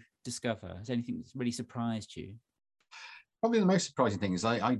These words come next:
Speaker 2: hadn't appreciated the extent of the conservative working class voting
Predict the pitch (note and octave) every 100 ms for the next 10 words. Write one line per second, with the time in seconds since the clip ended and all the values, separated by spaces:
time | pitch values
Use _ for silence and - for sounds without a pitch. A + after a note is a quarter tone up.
0 | G2+ - F3 B2 G#2 - C3 - A#2 G#2+
1 | G#2 A2 F#2 A2+ G#2+ G#2 - - A2 G#2+
2 | - A2 F#2+ G2 G2+ G2+ - - A2 -
3 | C#3+ B2+ A2+ A2+ G2 A2+ A#2 A2 G#2+ G2+
4 | A2 G2 - - - G2 F#2 F2+ A#2 G#2
5 | G2+ F#2 E2+ E2 E2